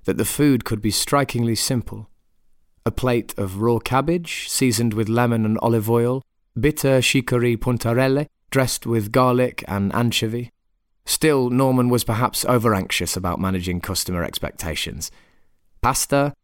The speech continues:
five-pound Negronis, and decent music was an easy enough concept to get. And people clearly got it. Good reviews kept appearing in the newspapers.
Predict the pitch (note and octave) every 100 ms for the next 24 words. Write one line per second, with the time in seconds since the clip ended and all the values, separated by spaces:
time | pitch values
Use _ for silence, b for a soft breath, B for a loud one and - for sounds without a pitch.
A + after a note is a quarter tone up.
0 | _ _ - C3 B2 A#2+ A#2 G#2+ G2+ A2+
1 | G#2+ G2+ G2 G2 - F2 F2+ B2+ B2 -
2 | G#2 G#2 G#2 F#2 F2 - G#2 G2 F2+ F2+
3 | A2 A#2+ G#2+ G2 G2+ F2+ - F#2+ F#2 -
4 | - - - - - E2+ D#2 - - _
5 | _ _ _ _ _ _ _ _ - G2
6 | C3+ B2 A#2 F#2+ - B2 C#3 C3 A2+ A2+
7 | - - - - _ _ _ _ - C#3
8 | C3 C3 A#2+ B2 B2 A2 - B2+ - G#2
9 | A#2 A2+ G#2 G#2 G#2 G2+ - F#2+ F#2 F#2+
10 | F#2